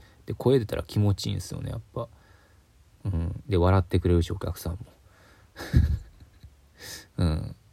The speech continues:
カラオケも、夢二つ叶ったみたいな、いっぺんに。カモがネギ背負ってやってきたみたいなね。うん。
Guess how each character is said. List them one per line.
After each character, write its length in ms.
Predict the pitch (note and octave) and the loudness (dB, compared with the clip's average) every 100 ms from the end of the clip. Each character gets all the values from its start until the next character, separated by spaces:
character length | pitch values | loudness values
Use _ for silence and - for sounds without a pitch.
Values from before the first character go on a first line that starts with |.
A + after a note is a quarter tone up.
| _ - | _ -8
カ 140 | - | 0
ラ 100 | G2 | 2
オ 100 | G#2 | 2
ケ 140 | G2+ A#2 | 4 4
も、 280 | F#2+ D2+ - _ _ _ _ _ _ _ _ _ _ _ _ | 4 0 -4 _ _ _ _ _ _ _ _ _ _ _ _
夢 240 | - B2+ F2+ | 2 4 4
二 220 | - G2 | 2 -2
つ 80 | - | 0
叶 180 | G2 | 0
っ 60 | D#2+ | 0
た 140 | - | -2
み 100 | D#2 | -4
た 80 | - | -4
い 40 | E2+ | -4
な、 60 | |
い 40 | F2 | -6
っ 40 | - | -6
ぺ 120 | F#2 | -8
ん 60 | |
に。 140 | G2+ G2 - _ _ _ _ _ _ _ | -6 -8 -12 _ _ _ _ _ _ _
カ 140 | - | -2
モ 100 | G#2+ | 0
が 100 | E2+ | 2
ネ 120 | E2 | 4
ギ 80 | F2+ | 2
背 100 | F2+ | 2
負 20 | |
っ 20 | D#2+ | -4
て 360 | - - - - _ _ _ _ | -6 -8 -8 -14 _ _ _ _
や 120 | - | -6
っ 20 | F2 | -4
て 120 | E2+ | -4
き 60 | |
た 100 | - | -4
み 80 | D#2 | -6
た 80 | D#2+ | -4
い 40 | - | -6
な 60 | |
ね。 160 | F#2 - _ _ _ - _ _ _ _ _ - - | -8 -10 _ _ _ -20 _ _ _ _ _ -20 -12
う 40 | F2+ | -10
ん。 120 | D#2+ | -10